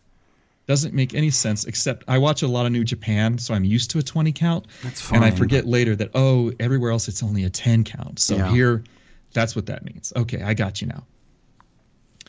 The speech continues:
Speaker 1: Next bullet point. Any three competitors can form a trio. Okay.
Speaker 2: I
Speaker 1: Isn't
Speaker 2: don't
Speaker 1: that
Speaker 2: know
Speaker 1: the
Speaker 2: why
Speaker 1: rule of
Speaker 2: that needed
Speaker 1: trios?
Speaker 2: to be a rule.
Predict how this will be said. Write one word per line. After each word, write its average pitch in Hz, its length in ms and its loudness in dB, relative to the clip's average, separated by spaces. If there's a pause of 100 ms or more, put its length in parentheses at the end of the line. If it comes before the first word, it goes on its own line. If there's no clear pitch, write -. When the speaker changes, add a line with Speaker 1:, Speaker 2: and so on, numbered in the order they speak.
(320)
Speaker 1:
Next 151 200 2
bullet 139 220 -2
point. - 240 -4 (420)
Any 180 220 0
three 160 260 0
competitors 135 580 -2
can - 140 -4
form 135 300 -2
a - 20 -2
trio. 123 480 -2 (920)
Okay. 120 360 -4
Speaker 2:
I - 580 -8
Speaker 1:
Isn't 131 120 6
Speaker 2:
don't 180 100 10
Speaker 1:
that 185 60 10
Speaker 2:
know 160 60 8
Speaker 1:
the 147 60 8
Speaker 2:
why 147 120 12
Speaker 1:
rule 156 80 12
of 147 60 8
Speaker 2:
that 156 140 8
needed 139 140 8
Speaker 1:
trios? 156 140 6
Speaker 2:
to 139 60 4
be 147 140 8
a 139 60 8
rule. 120 560 4